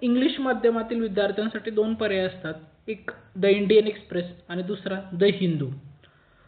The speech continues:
अ, ज्यांची लँग्वेजवर खूप चांगली कमांड आहे त्यांच्यासाठी द हिंदू हा खूप चांगला पेपर आहे. अ, ज्यांना लँग्वेजवर तितकी कमांड नाही आणि,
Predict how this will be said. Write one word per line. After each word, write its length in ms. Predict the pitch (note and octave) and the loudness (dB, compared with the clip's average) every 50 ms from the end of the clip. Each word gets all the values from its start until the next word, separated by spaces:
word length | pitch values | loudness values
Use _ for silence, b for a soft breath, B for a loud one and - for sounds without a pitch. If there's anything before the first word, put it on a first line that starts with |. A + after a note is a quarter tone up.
| b b b | b b b
अ, 140 | F#3+ G3 G3+ | -2 0 0
ज्यांची 680 | F#3+ E3+ D#3+ E3+ A3+ A3+ A#3 B3 A#3+ A#3+ - D#4+ D4 | 0 2 4 4 4 6 4 2 0 0 0 0 2
लँग्वेजवर 500 | C#4 B3+ B3 A#3+ A#3 B3+ C4 B3+ C4+ C4+ C4+ - | 4 2 2 2 4 4 2 2 2 -2 -2 0
खूप 340 | - D4 C#4+ - - - - | 0 0 0 -2 -10 -4 -2
चांगली 320 | D4+ A#3 A#3 A#3+ B3 C4+ | 0 2 4 4 2 2
कमांड 420 | C4 C4+ B3 A3 G#3+ G#3+ G3+ G3 F#3+ | 2 4 4 4 4 2 0 0 -2
आहे 220 | F3+ C#3 C3+ B2 - - - - - _ - | -2 -2 -4 -6 -8 -10 -16 -20 -18 _ -6
त्यांच्यासाठी 600 | G#3 G3 G3 F#3+ A#3 A3 - A#3 G#3+ - A#3+ A#3 | -6 -4 -2 0 -2 0 0 -2 -2 -2 -2 -2
द 120 | G3 G3 | 2 4
हिंदू 520 | A3+ A3 G3 G#3 G3 G3 F#3+ G3+ G#3+ G#3+ F#3+ - - | 4 4 4 2 0 -2 -2 -2 -4 -6 -8 -12 -8
हा 320 | - - G3+ G3+ G3+ - - - | 0 2 4 4 4 2 -2 -8
खूप 220 | - - G3 - - | -8 -8 -6 -2 -2
चांगला 280 | A3+ G3+ F#3+ F#3+ G3 | 0 0 2 2 0
पेपर 340 | G3 G3 G3 F3 - E3 D#3 | 0 0 -2 -2 -2 -4 -4
आहे. 220 | D3+ C#3+ - C#3+ E3 - - - _ _ _ b b b b b b b b - | -4 -6 -6 -8 -10 -12 -14 -18 _ _ _ b b b b b b b b -10
अ, 180 | F3+ F#3 F#3 F3+ | -6 -2 -2 -2
ज्यांना 720 | E3+ D#3 D#3 F#3+ G#3 G#3+ G#3+ G#3+ A3 A#3 A#3+ B3 B3+ C4 B3 - - - - | -2 0 4 4 4 4 4 4 2 2 2 2 2 0 -4 -6 -10 -4 0
लँग्वेजवर 680 | A3 A3 G#3 G#3 G3+ G#3+ A3 G#3+ A3+ A3+ A3+ A3+ A3 A#3 - - - - - - - | 2 2 2 2 2 2 2 4 4 2 0 0 0 -2 -6 -10 -14 -20 -16 -10 -8
तितकी 320 | A#3 - - - - B3+ | -8 -8 -8 -8 -8 -8
कमांड 560 | A#3+ - - A3+ G#3+ G#3 G#3+ A3 A3 G#3+ G#3 | -6 -2 -2 0 0 2 0 0 0 0 0
नाही 340 | A3 G#3+ G3+ E3 C#3 D#3+ C#3+ B2+ C3 - - - - _ _ - | 0 0 0 -2 0 -2 -2 -2 -4 -8 -12 -14 -20 _ _ -8
आणि, 440 | F3 F3 F3+ G3 G3+ G#3 G#3+ A3 | -4 -4 -2 -2 -2 -4 -4 -6